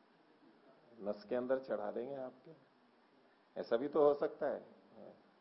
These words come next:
तकनीक होनी चाहिए, विज्ञान होना चाहिए, गुरु की सामर्थ्य होनी चाहिए, सीधा नस में डाल देंगे अंदर। तो चलो, सीधा भी डाल दिया।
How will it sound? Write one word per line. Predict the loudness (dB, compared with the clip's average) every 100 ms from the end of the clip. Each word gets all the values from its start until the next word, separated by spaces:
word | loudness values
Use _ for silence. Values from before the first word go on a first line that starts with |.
| _ _ -20 0
तकनीक | 0 2 2 2
होनी | 2 2 0
चाहिए, | -2 0 0
विज्ञान | 0 -2 6 8
होना | 8 6 4
चाहिए, | 2 -2 -2
गुरु | 0 -2
की | -4
सामर्थ्य | -4 0 0 0 -2
होनी | -2 -4
चाहिए, | -4 -6
सीधा | -6 -8 -4 4 4
नस | 4 0
में | -4
डाल | -2 -4
देंगे | -8 -12
अंदर। | -10 -10 -12 -14 -20 -20 -20 -20 -20 -20 -20 -20 -20 -20 -20 -20 -20 -20 -20 -20 -20 -20 -20 -20 -20 _ -20 -20 _ -20 -20 -20 -20 -20 _ -20 -20 -20 -20 -20 -16
तो | -14
चलो, | 0 4 4
सीधा | 2 0 2 2
भी | 2
डाल | 0 0
दिया। | -2 -12